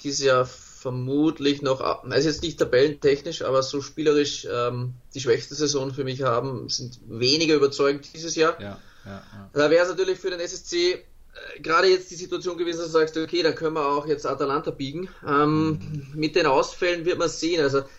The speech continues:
Speaker 1: Neapel hatte eben die meisten Probleme in der Meisterschaft, ähm,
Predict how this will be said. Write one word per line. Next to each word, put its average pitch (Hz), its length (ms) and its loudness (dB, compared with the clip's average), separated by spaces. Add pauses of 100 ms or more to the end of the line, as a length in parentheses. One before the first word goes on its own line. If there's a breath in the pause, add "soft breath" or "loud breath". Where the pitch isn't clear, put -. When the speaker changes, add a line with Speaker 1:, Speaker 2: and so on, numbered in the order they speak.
(140 loud breath)
Speaker 1:
Neapel 151 500 0
hatte 143 340 -2
eben 151 360 -4
die 156 80 -6
meisten 143 680 -2
Probleme 156 640 -2 (180)
in 151 100 -6
der 147 100 0
Meisterschaft, 151 720 0 (320 soft breath)
ähm, 135 300 0